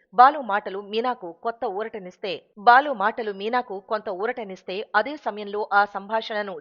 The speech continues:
చాటుగా వింటున్న రోహిణి భయంతో వణికిపోతుంది. ఇప్పటి వరకు కన్నీళ్లు, నాటకాలతో తప్పించుకుంటూ వచ్చిన రోహిణికి, బాలుకి తనపై అనుమానం కలగడంతో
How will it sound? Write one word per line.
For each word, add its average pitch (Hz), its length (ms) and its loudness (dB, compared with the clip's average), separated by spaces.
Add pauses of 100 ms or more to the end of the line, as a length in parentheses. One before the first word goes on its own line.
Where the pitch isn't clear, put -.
(140)
చాటుగా 220 300 2
వింటున్న 185 380 -4
రోహిణి 190 440 -6 (240)
భయంతో 202 680 -6
వణికిపోతుంది. 170 680 -12 (160)
ఇప్పటి 269 280 -2
వరకు 226 340 -2
కన్నీళ్లు, 226 600 -2
నాటకాలతో 208 680 -2
తప్పించుకుంటూ 233 720 -6
వచ్చిన 196 420 -4
రోహిణికి, 202 760 -8
బాలుకి 202 640 4 (140)
తనపై 277 240 -2
అనుమానం 254 420 0
కలగడంతో 196 680 -4